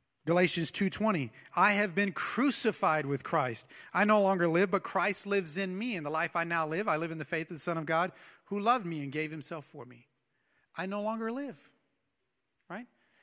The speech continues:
It's not about me, is what Paul's saying, right? Goes back to our first point. It's not about me. I no longer live.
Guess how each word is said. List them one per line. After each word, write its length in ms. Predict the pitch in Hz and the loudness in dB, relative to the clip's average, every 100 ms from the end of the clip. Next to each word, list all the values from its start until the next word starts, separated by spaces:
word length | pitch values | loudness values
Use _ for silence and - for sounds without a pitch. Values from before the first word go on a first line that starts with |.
| _ | _
It's 220 | 175 - 175 | -6 -4 0
not 240 | 190 196 | 2 4
about 360 | 180 190 190 180 | 2 2 2 0
me, 540 | 190 247 240 147 - _ _ _ _ _ | -4 -4 -4 -8 -12 _ _ _ _ _
is 80 | 131 | -14
what 160 | 151 - | -14 -12
Paul's 280 | 156 151 135 | -12 -8 -8
saying, 300 | 156 123 110 _ _ _ _ _ _ _ _ _ | -8 -14 -20 _ _ _ _ _ _ _ _ _
right? 200 | 156 196 - _ _ _ | -12 -12 -14 _ _ _
Goes 180 | - 175 | -6 -4
back 180 | 190 180 | -2 -4
to 100 | 190 | -4
our 80 | 180 | -6
first 260 | - 208 - | -6 -10 -10
point. 120 | 165 | -10
It's 100 | 180 | -2
not 160 | 240 | -2
about 200 | 220 226 | 0 -2
me. 280 | 226 247 156 _ _ _ _ _ _ _ _ - | -2 -8 -10 _ _ _ _ _ _ _ _ -6
I 80 | 196 | 0
no 180 | 220 226 | 2 2
longer 300 | 233 226 214 | 2 2 0
live. 320 | 220 180 - | 0 -2 -6